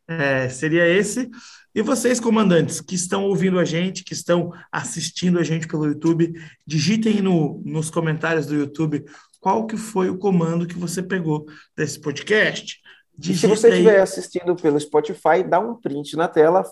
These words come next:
Speaker 2: faz um stories, e no stories você vai colocar qual comando você pegou nesse podcast. Marca a gente, marca arroba Empresa Autogerenciável, arroba Marcelo Germano E A G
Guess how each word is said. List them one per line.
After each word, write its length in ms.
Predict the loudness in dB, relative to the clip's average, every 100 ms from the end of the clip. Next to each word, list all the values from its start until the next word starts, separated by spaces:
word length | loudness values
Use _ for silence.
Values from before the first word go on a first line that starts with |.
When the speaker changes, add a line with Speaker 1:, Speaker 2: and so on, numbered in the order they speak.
| 2
Speaker 2:
faz 300 | 4 4 2
um 140 | 0
stories, 760 | -2 2 4 6 4 0 -4 -18 _ -2
e 80 |
no 140 | 2 2
stories 360 | 2 2 2
você 60 | 2
vai 120 | -2
colocar 300 | -2 -2 -2
qual 400 | -6 0 2 2
comando 500 | -2 -4 -4 -4 -6
você 240 | -8 -10 -6
pegou 320 | -2 -2 -2
nesse 280 | -6 -10 -6
podcast. 560 | -6 -2 2 2 2 -12 -20 -20 _ -4
Marca 420 | 2 4 4 4
a 40 |
gente, 380 | 4 2 0 0
marca 480 | -2 -2 0 -2 -2 _ -8
arroba 400 | 2 6 6 4
Empresa 300 | 0 -2 -2
Autogerenciável, 1120 | -2 -4 -6 -6 -2 2 2 4 2 0 -12 _ -6
arroba 380 | 4 6 6
Marcelo 380 | 2 -2 -4 -4
Germano 360 | -4 -6 -4 -2
E 60 |
A 60 | 0
G 260 | 4 4